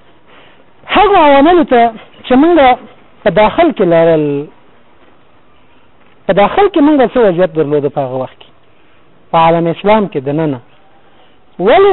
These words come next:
مسلمانانو د صلیبي جنګونو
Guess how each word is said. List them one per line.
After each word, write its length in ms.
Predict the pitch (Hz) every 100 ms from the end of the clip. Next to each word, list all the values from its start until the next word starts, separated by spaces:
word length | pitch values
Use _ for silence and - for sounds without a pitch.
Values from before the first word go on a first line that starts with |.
| 311
مسلمانانو 760 | - 240 214 208 226 294 285 254 285 - - - - - 165
د 20 | 147
صلیبي 320 | 170 180 226 220
جنګونو 440 | 196 190 226 240